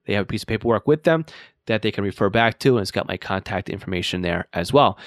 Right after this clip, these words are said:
So again, you wanna buy some new high-end gear, put yourself out there. If you're really knowledgeable about the frequencies and the systems in your area,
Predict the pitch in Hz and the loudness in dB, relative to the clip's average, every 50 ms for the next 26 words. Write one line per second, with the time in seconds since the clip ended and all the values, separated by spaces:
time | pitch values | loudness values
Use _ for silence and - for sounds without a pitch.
0 | - - - - - - - 151 139 135 - 139 127 139 151 143 147 143 139 _ | -18 -18 -18 -20 -12 -2 2 4 4 6 4 2 2 2 2 2 2 0 -4 _
1 | _ _ _ _ _ _ _ _ _ _ _ - - - 123 123 127 131 123 127 | _ _ _ _ _ _ _ _ _ _ _ -12 -8 -4 0 2 2 2 4 4
2 | 123 120 127 117 - - 123 120 123 123 120 110 107 123 123 127 123 120 117 110 | 4 4 4 2 0 -2 0 2 4 4 4 4 4 2 2 4 2 2 0 2
3 | 120 131 139 160 196 196 - _ _ _ _ _ _ _ _ _ - 165 - 151 | 2 4 4 4 2 -2 -4 _ _ _ _ _ _ _ _ _ -14 -12 -10 -4
4 | - 170 156 151 175 170 170 165 - 113 92 90 - - - 120 120 120 117 - | -2 -2 0 2 2 0 0 0 0 0 0 0 -2 -4 0 2 4 4 4 2
5 | - - _ _ - 110 113 135 151 170 180 165 151 131 113 113 117 131 139 139 | 0 -8 _ _ -4 2 4 6 6 6 6 2 2 4 4 4 4 4 2 0
6 | 131 139 151 156 156 - - - - - _ - 123 113 113 117 113 120 113 - | 2 4 4 4 4 0 -4 -20 -20 -20 _ -4 -4 -2 0 0 -2 -2 -2 -4
7 | _ - - - - 123 120 127 120 - 135 135 127 113 - - - - 104 101 | _ -12 -10 -2 0 0 0 0 -2 0 2 0 0 0 -2 -6 -6 -4 -4 -2
8 | 104 98 - - - 147 135 - - 139 135 113 - - - 117 110 110 101 - | -2 -2 -2 0 2 2 2 4 2 0 0 0 -4 -4 -4 -2 0 0 0 2
9 | - 113 110 127 139 147 160 | 2 2 4 4 4 2 0